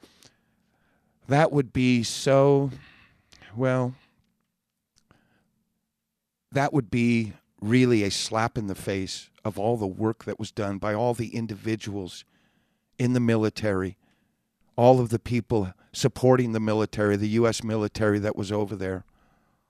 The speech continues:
all of the good work that was done, the, the final discovery of using our formula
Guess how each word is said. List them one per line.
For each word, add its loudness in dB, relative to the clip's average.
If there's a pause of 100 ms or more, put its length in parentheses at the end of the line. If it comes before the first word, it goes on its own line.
(100)
all 2
of -2
the -2 (140)
good 6
work -4
that -6
was -6
done, -4
the, -2 (220)
the 4
final 0
discovery 0
of 0
using 2
our 2
formula -4